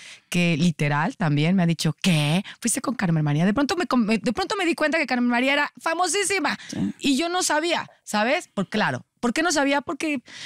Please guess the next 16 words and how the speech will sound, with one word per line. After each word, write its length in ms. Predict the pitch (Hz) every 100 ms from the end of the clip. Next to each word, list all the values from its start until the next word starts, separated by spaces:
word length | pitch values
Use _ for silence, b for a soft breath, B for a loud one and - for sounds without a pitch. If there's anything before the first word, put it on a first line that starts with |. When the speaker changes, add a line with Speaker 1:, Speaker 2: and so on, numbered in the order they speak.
| B
Speaker 1:
pues, 200 | - 311
era 180 | 330 330
mi 120 | 339
sesgo 360 | 311 294 262 294
cognitivo, 600 | 285 247 277 - 330 320
o 80 | 220
sea, 180 | 185 180
yo 220 | 190 214
no 220 | 220 233 233 220 226
hacía 460 | 170 - 226 202 214
eso. 400 | 320 - 196 151
Entonces, 320 | 160 240 254
para 200 | 208 190
mí 100 | 208
era 160 | 214
completamente, 640 | 220 196 196 196 196 208 190